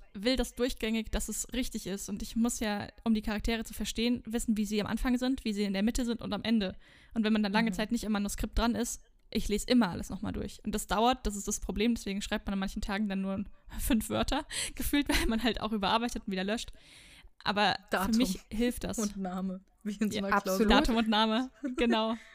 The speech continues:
Speaker 3: Also ich würd
Speaker 1: Wie
Speaker 3: auch
Speaker 1: wa-, machst du
Speaker 3: sagen,
Speaker 1: das, Jasmin?
Speaker 3: also durchlesen auf jeden Fall und ich f-, find einen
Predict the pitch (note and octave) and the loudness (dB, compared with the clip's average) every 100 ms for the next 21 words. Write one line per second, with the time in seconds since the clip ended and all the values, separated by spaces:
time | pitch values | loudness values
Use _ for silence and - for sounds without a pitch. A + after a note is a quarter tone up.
0 | - - - G3+ G#3+ G#3+ A3+ A3 G3+ A#3+ | -20 -4 2 4 2 2 0 4 6 6
1 | A#3+ A3+ A3+ A#3 A#3 A3 - A3 A3 - | 8 6 6 2 2 0 0 0 0 -4
2 | - _ - G#3+ G#3 G3+ A#3+ C4+ C#4 B3+ | -18 _ 0 2 2 0 0 0 0 -2
3 | A#3 G3+ G#3+ G3 - A3 D#4 - A#3 A3+ | -2 -2 -2 -2 -2 0 0 0 -2 -2
4 | G#3 - - - G#3+ - B3+ B3+ - G#3 | -6 -8 -14 -16 -16 2 2 4 2 2
5 | G#3 | 2